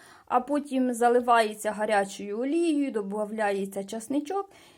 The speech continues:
і закривається в холодильник на днів три-чотири, і можна вже споживати. Дуже смачно виходить.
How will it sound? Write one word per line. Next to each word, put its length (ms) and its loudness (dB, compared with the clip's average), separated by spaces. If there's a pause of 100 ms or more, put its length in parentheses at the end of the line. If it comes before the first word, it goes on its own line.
(120)
і 340 0
закривається 840 0
в 100 -12
холодильник 760 2
на 160 -6
днів 380 -4
три-чотири, 640 -4
і 240 0
можна 360 -2
вже 160 -8
споживати. 640 -8
Дуже 260 -6
смачно 440 -12
виходить. 420 -20